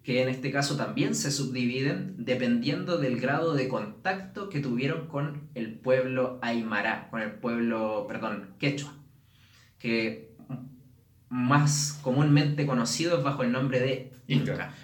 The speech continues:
Speaker 2: Y ahí po-, podríamos decir que por lo menos en el sur de América, o América del Sur, eh, los incas eran los más desarrollados, incluso llegaron a poder, a un desarrollo, por mi entender, eh, podríamos decir incluso feudal.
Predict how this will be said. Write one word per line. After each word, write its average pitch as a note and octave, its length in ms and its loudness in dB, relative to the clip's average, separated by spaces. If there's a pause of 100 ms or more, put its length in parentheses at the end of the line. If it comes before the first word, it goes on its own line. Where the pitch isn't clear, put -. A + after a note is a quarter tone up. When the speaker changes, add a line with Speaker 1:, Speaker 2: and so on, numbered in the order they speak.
Speaker 2:
Y C3 60 2
ahí C3+ 260 6 (160)
po-, C3+ 320 6
podríamos C3+ 380 2
decir C#3+ 120 -4
que C3 60 -4
por A#2+ 140 0
lo C3 80 2
menos C#3+ 180 6
en C3 80 2
el B2 100 2
sur D#3+ 240 -2
de D3+ 60 2
América, D#3+ 480 4
o C3+ 60 2
América A#2+ 260 -2
del A2 100 -2
Sur, - 460 -4 (220)
eh, A#2+ 140 0
los A#2+ 160 4
incas D3 260 2
eran C#3 280 4
los A#2+ 100 2
más D3+ 160 4
desarrollados, C#3 580 2
incluso C3 460 -4
llegaron C3 420 0
a B2 320 0
poder, B2 440 0
a A2+ 480 0
un B2+ 140 -4
desarrollo, B2 500 -2
por A#2 100 0
mi C3+ 80 4
entender, C3 560 0
eh, A#2 240 -2
podríamos A#2 300 0
decir A2+ 160 -4
incluso A#2+ 260 -6
feudal. A2 500 -2